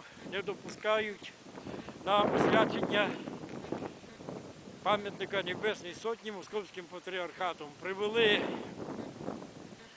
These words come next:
вже підійшов був священник Української Православної Церкви Київського Патріархата, але ця церква не допомагала в будівництві пам'ятника.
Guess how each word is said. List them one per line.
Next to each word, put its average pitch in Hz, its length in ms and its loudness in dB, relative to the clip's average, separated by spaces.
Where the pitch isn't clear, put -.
вже 175 580 2
підійшов 196 640 0
був 180 180 -4
священник 196 600 0
Української 190 640 -4
Православної 185 680 -2
Церкви 190 280 -4
Київського 214 440 0
Патріархата, 196 800 0
але 185 680 2
ця 220 140 6
церква 165 680 -2
не 208 120 6
допомагала 185 760 0
в 185 160 0
будівництві 202 580 -6
пам'ятника. 220 840 0